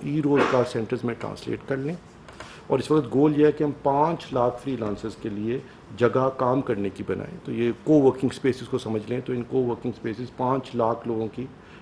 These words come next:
कोवर्किंग spaces बनाई जाएं और उसके लिए government interest free loan दे, training फराहम करे, वहाँ पे trainers को फराहम करे, ताकि ये freelancing का जो पाकिस्तान में काम एक बहुत अच्छी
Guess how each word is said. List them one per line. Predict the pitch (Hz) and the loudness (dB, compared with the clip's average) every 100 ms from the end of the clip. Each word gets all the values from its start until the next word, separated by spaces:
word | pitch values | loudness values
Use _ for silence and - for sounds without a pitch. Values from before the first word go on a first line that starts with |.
| - | -6
कोवर्किंग | - 147 127 127 120 | 2 6 6 6 0
spaces | - 113 107 104 | -2 -4 -4 -6
बनाई | 107 98 101 | -4 -2 -2
जाएं | 113 180 - - - | -4 -8 -12 -20 -4
और | - | -2
उसके | 113 - | -2 0
लिए | 123 | -2
government | 117 110 113 113 | 0 0 0 -4
interest | 101 107 | -8 -10
free | - 107 | -8 -4
loan | 104 135 143 | 0 2 2
दे, | 139 131 131 - - - - | 4 4 4 -4 -20 -20 0
training | 143 143 156 | 4 6 4
फराहम | - 131 123 131 | 2 0 0 0
करे, | 127 127 127 | 0 0 0
वहाँ | 110 107 | -2 -4
पे | 110 | -4
trainers | - 123 123 151 147 | -4 2 4 6 4
को | - 131 | 2 -2
फराहम | - 117 123 | 0 -2 -2
करे, | 123 123 - - - - - | -4 -4 -4 -8 -20 -14 -2
ताकि | 131 135 165 | 0 0 -2
ये | 151 | -2
freelancing | 147 - 170 185 156 131 - 143 | -4 -4 -2 0 2 0 -2 -2
का | 135 135 135 135 - - - - | 0 2 2 -2 -10 -20 -18 2
जो | 131 | 2
पाकिस्तान | 131 117 120 123 123 | 4 0 -2 0 2
में | 131 127 | 2 0
काम | 127 110 123 135 | 2 2 4 2
एक | 131 - | 0 -2
बहुत | 120 120 156 156 - | 0 4 4 2 -6
अच्छी | 120 - - 160 151 | -8 -6 -2 0 -2